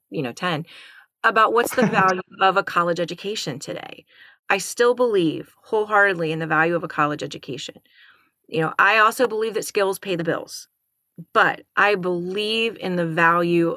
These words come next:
Speaker 1: of completion of a college degree, an associate's degree at the minimum.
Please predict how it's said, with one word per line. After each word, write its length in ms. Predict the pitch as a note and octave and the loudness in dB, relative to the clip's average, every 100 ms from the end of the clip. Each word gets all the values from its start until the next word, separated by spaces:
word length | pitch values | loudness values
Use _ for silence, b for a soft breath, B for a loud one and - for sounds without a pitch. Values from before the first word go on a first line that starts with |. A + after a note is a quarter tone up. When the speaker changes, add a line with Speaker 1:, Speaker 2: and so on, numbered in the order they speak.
| - | -2
Speaker 1:
of 240 | E3 D#3+ | -2 -2
completion 840 | - E3 D3+ - G#3 G#3 G#3 G3+ F#3+ | -4 -6 -4 -4 -4 -4 -4 -4 -6
of 240 | - E3 | -4 -4
a 60 | D#3 | -2
college 440 | - D#3+ D#3+ D#3+ | 0 2 2 0
degree, 500 | E3 D3 A2+ - - - B B B - | -4 -6 -6 -6 -10 -16 B B B -4
an 100 | G3 | -2
associate's 680 | F#3 G#3 A3+ - A#3+ A#3+ - | 0 0 0 0 0 0 -2
degree 520 | A3 G3 G3 F#3+ - - | -2 0 0 0 -2 2
at 260 | E3+ F3 - _ _ _ - | 2 2 -4 _ _ _ -8
the 200 | E3+ F3 | -2 0
minimum. 640 | E3 D#3 C#3+ - - - | 0 -2 -4 -8 -12 -16